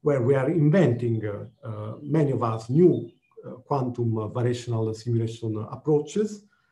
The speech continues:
And as you can see, uh, there is, uh, mm, again, as I was mentioning, a, a relatively small gap between research and what is already known, okay? And the, the advantage of doing this is big because we can use potentially more expressive states than the classical states. We can use, do arbitrary unitaries.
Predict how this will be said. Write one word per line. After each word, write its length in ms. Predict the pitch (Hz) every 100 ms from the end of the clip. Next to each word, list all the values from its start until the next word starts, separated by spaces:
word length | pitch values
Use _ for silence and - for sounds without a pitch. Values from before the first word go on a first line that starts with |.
| _ _ _ 147
And 100 | 147
as 260 | 160 135
you 60 | 131
can 180 | 139 -
see, 440 | - 175 147 -
uh, 220 | 135 123 -
there 160 | 123 123
is, 200 | 117 117
uh, 380 | 117 113 113 117 -
mm, 260 | 117 110 -
again, 240 | 120 131 120
as 120 | 117
I 20 |
was 180 | 113 113
mentioning, 380 | 147 117 117 120
a, 60 |
a 340 | - - - - - 143 127 139 -
relatively 420 | 160 156 123 127
small 300 | 110 151 135
gap 340 | 147 127 -
between 300 | 117 117 117
research 500 | 117 117 135 127 -
and 240 | 123 113 110
what 180 | 110
is 120 | 113 113
already 260 | 113 117
known, 480 | 123 113 113 165 226 - _ _ _ _
okay? 320 | 117 175 202 - _ _ -
And 160 | 143 143
the, 300 | - 180 165
the 80 | 156
advantage 460 | 139 190 185 143
of 160 | 151 143
doing 240 | 147 135
this 200 | 139 151
is 140 | 131 -
big 320 | 120 117 117
because 240 | 120 113
we 80 | 120
can 160 | 127 123
use 220 | 123 117
potentially 560 | - 120 123 113 110
more 180 | 110 110
expressive 600 | 107 - - 110 - 110
states 480 | - - 151 123 -
than 380 | 120 113 107 104
the 80 | 104
classical 440 | 113 117 - -
states. 480 | - 190 185 180 -
We 140 | 123
can 100 | 123
use, 160 | 113 113
do 320 | 104 107 101
arbitrary 440 | - 113 113 120 127
unitaries. 560 | 180 170 147 151 151